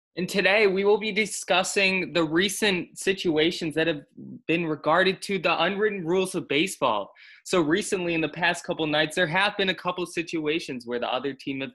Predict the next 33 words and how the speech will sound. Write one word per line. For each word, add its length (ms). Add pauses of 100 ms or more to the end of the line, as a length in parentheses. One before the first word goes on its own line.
(120)
gotten 320
mad 360
according 420
to 100
the 140
unwritten 420
rules 280
of 120
baseball. 600
So 400 (420)
let's 160
get 160
right 180
into 300
it, 100
and 120
let's 240
talk 240
about 260
the 180
Fernando 520 (120)
Tatis 460
Junior 320
situation 840
down 200
there 140
in 100
San 280
Diego 460
for 80
the 120 (140)
Padres. 680 (420)
So 480